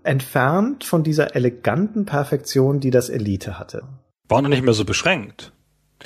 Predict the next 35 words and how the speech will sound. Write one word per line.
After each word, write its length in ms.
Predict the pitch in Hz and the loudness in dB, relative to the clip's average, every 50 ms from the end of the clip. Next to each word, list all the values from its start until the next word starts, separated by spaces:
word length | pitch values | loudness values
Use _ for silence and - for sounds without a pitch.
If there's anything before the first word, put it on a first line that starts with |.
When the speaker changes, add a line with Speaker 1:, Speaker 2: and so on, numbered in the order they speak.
| - - _ - | -20 -12 _ 0
Speaker 2:
Bei 140 | 127 127 120 | 0 0 0
Frontier 520 | - - 120 101 - - 151 190 240 208 | 0 -4 -6 -4 -2 -2 0 0 0 -2
habe 140 | 175 170 165 | -2 -2 -4
ich 60 | - | -4
so 60 | - | -6
ein 60 | 139 | -8
bisschen 240 | 147 - - 160 156 | -6 -6 -6 -6 -6
den 80 | - - | -4 -2
Eindruck 220 | 151 151 147 - | -2 -2 -2 0
gehabt, 200 | - 139 135 - 139 | 0 0 0 0 -2
das 120 | - - | -2 2
war 140 | - 123 123 | 2 2 2
so 100 | 117 123 | 2 -2
ein 120 | 127 123 | -6 -2
Ausdehnen. 680 | - 131 139 147 143 - - 120 113 104 98 92 95 - _ _ _ _ _ _ _ - | 0 2 2 2 2 2 0 0 0 -2 -6 -14 -20 -20 _ _ _ _ _ _ _ -6
Speaker 1:
Ja. 320 | - 135 120 - - - _ _ _ | -2 -2 -2 -2 -4 -10 _ _ _
Speaker 2:
So, 320 | - - 160 165 139 113 - - _ _ _ _ _ _ _ _ - | -4 0 2 2 2 2 0 -6 _ _ _ _ _ _ _ _ -10
wir 100 | - - | -4 0
konnten 280 | - 151 - 139 120 | 0 0 0 -2 -10
dieses 400 | 120 131 123 131 185 220 233 165 | -10 -8 -4 -2 -2 0 0 0
und 120 | 170 151 139 | -2 0 0
jenes 260 | 156 170 165 147 - | 0 0 0 -4 -8
nicht 100 | 147 127 | -8 -6
machen, 320 | 139 165 185 180 220 196 | -2 -2 0 0 0 -2
das 160 | 160 151 - - | -2 -2 0 0
kommt 220 | 160 156 147 - | 0 0 0 0
jetzt 180 | 147 - - - | -2 -2 -2 -2
aber 140 | 135 135 | -4 -2
noch 160 | 131 123 98 - | -2 -2 -2 -2
rein. 260 | 98 95 98 95 - | -4 -4 -4 -8 -12
Und 220 | - 110 110 - 131 | -14 -12 -4 2 4
dadurch 300 | 120 123 135 143 - - | 4 4 4 0 -2 -4
ist 80 | 139 | -6
es 160 | 147 143 - | -6 -4 -2
halt 220 | 135 135 135 139 | 0 0 0 0